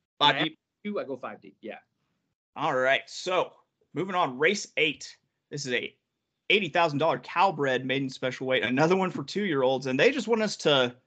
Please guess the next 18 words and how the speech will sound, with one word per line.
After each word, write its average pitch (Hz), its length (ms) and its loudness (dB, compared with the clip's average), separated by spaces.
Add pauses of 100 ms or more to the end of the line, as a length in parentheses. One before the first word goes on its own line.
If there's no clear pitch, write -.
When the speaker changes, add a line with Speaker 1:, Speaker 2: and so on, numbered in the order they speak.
Speaker 2:
to 127 100 -6
go 147 120 4
ahead 160 240 6
and 123 160 -2 (440)
make 160 220 4
thick 190 280 -2
<laughs> 170 80 0
investments 143 420 2
right 170 220 4
off 165 180 4
the 143 80 -10
bat 143 240 2
with 127 100 -12
these 139 160 -8
two, 143 320 -6
uh, 127 260 0 (120)
two-year-old 135 440 -6
races. 123 640 -6